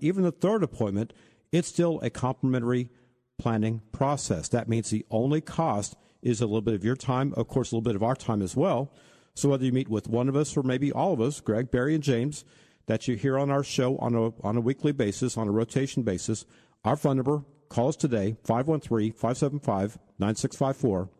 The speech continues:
Again, five one three, five seven five, nine six five four. Come and just sit down with one of us, maybe even all of us. Learn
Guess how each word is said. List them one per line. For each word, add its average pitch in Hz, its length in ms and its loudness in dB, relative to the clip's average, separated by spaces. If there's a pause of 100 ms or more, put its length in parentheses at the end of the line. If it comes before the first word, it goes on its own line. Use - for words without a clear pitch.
(140)
Again, 90 220 -2
five 104 220 0
one 139 160 0
three, 98 340 -2 (380)
five 101 180 0
seven 143 240 0
five, 92 400 -2 (340)
nine 104 420 2
six - 200 -4
five 139 240 0
four. 104 320 0 (420)
Come 143 300 2
and 113 140 0
just 127 260 0
sit 139 160 -2
down 143 240 2
with 139 180 -2
one 104 280 0
of 139 80 0
us, 151 240 -2
maybe 117 240 0
even 156 220 0
all 180 260 0
of 123 80 0
us. 117 240 -2 (400)
Learn 165 460 2